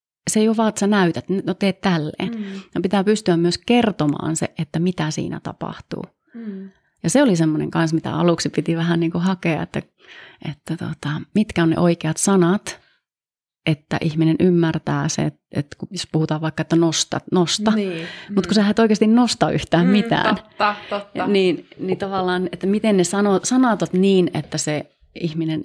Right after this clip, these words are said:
Speaker 1: ei pilaa sitä työtä sillä, että se lähtee ihan oikeasti nostamaan,
Speaker 2: Niin.
Speaker 1: kun et sä nosta. <laughs>
Speaker 2: Totta, että miten ne termitkin on
Speaker 1: Mm.
Speaker 2: vakiintuneet, miten ei
Speaker 1: Joo.
Speaker 2: välttämättä sitten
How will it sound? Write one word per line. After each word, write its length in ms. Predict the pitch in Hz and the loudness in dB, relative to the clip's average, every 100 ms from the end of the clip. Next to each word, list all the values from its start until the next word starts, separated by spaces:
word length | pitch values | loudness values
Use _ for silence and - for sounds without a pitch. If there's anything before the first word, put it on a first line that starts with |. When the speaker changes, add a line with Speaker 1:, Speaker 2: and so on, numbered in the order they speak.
| - | -6
Speaker 1:
ei 400 | 160 156 156 _ _ - | -6 -6 -10 _ _ -4
pilaa 260 | 196 170 | 0 2
sitä 300 | 175 156 160 | 2 0 -2
työtä 300 | 156 160 160 | -2 -2 0
sillä, 340 | 175 185 180 156 | 0 2 4 2
että 120 | 139 | 0
se 60 | 165 | -2
lähtee 260 | 170 - | -2 0
ihan 140 | 180 175 | 0 2
oikeasti 360 | 190 180 180 | 2 2 2
nostamaan, 560 | 196 240 262 - - 392 | 4 4 2 0 0 2
Speaker 2:
Niin. 80 | 339 | 2
Speaker 1:
kun 100 | 330 | 0
et 100 | 330 | 2
sä 80 | 294 | 2
nosta. 320 | 339 - 190 - - - 262 | 2 2 -4 -6 -6 0 0
<laughs> 340 | 196 - - | 0 -4 -4
Speaker 2:
Totta, 600 | - 359 - _ - 240 233 | -4 -4 -6 _ 0 2 2
että 180 | 240 262 | 0 -4
miten 280 | 269 254 | -2 0
ne 80 | 240 | 0
termitkin 640 | 240 254 233 190 185 196 | 0 0 0 -4 -4 -2
on 60 | 175 | 2
Speaker 1:
Mm. 140 | 208 | 4
Speaker 2:
vakiintuneet, 540 | 214 190 175 160 160 160 | 4 2 0 -2 -4 -4
miten 220 | 175 175 | -4 -4
ei 80 | 156 | -4
Speaker 1:
Joo. 80 | 160 | -2
Speaker 2:
välttämättä 600 | 165 220 175 151 185 190 | 2 2 2 -4 -10 -14
sitten 420 | - - - - | -16 -14 -12 -12